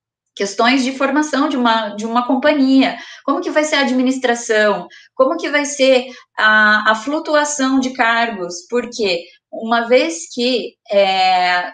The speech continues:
nós temos pessoas criadoras, intérpretes maravilhosos,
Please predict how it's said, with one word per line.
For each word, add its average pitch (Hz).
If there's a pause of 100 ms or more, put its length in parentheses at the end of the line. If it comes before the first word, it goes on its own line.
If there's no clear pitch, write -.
nós 214
temos 226
pessoas 269
criadoras, 196
intérpretes 202
maravilhosos, 214